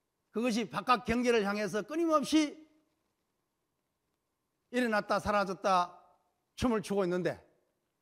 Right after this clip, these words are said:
예, 그 경계 따라, 그 생각 따라 내가 춤을 추고 울고 웃고 있다고 한다면은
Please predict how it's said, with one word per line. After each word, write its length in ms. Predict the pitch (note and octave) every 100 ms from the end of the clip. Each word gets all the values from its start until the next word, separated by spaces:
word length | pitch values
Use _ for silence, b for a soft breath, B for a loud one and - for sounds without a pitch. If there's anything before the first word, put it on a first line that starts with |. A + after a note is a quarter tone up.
| _ _ -
예, 40 | G2+ F2+ F#2 _ _ _ _ _ _
그 160 | - C#4+
경계 340 | - C#4+ C#4
따라, 340 | B3 A#3 F3+ B2
그 140 | B3
생각 460 | A#3+ D4 D#4 D4 A#3+
따라 360 | C4+ B3+ A3 - - _ _ _ _ _ _
내가 240 | F#3 G3+
춤을 320 | F#3+ - A3+ G#3
추고 380 | A3+ G3+ F3+
울고 560 | F#3 A3+ G3+ G#3 G3 -
웃고 320 | A3+ G#3 A3
있다고 340 | G3+ - F3+ E3+
한다면은 600 | E3 E3 D#3+ D#3 D3+